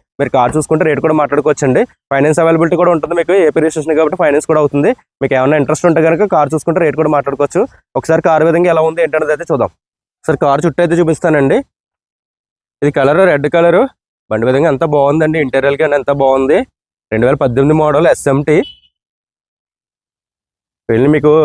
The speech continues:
బ్యా-, బ్యాక్ సైడ్ బంపర్ సైడ్ దగ్గర ఇక్కడ చూడొచ్చు. ఇ-, ఇక్కడ మాత్రం మనకి బ్యా-, రివర్స్ చేసినప్పుడు అయితే డెంట్ పడింది, కానీ అదంతా బాగుందండి. తొంభై రెండు వేలు అయితే రీడింగ్ తిరిగింది. సెకండ్ ఓనర్ అండి,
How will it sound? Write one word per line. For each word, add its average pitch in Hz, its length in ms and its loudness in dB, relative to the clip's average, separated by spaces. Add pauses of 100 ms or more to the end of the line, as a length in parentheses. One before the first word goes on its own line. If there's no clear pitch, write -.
(100)
బ్యా-, 110 320 0
బ్యాక్ 113 240 -2
సైడ్ 139 180 0
బంపర్ 120 240 -2
సైడ్ 139 160 0
దగ్గర 139 160 2
ఇక్కడ 147 160 -2
చూడొచ్చు. 131 320 0 (220)
ఇ-, 113 200 2 (100)
ఇక్కడ 120 180 -2 (100)
మాత్రం 123 300 0
మనకి 135 220 0 (180)
బ్యా-, 113 260 0
రివర్స్ 110 240 -2
చేసినప్పుడు 131 280 -2
అయితే 131 160 -4
డెంట్ 113 240 -2
పడింది, 127 300 -2 (560)
కానీ 117 140 -2
అదంతా 135 320 0
బాగుందండి. 135 500 0 (2250)
తొంభై 131 240 2
రెండు 139 140 2
వేలు 143 120 2
అయితే 165 160 -2
రీడింగ్ 160 240 0
తిరిగింది. 156 360 0 (2750)
సెకండ్ 143 320 -2
ఓనర్ 156 240 0
అండి, 139 160 0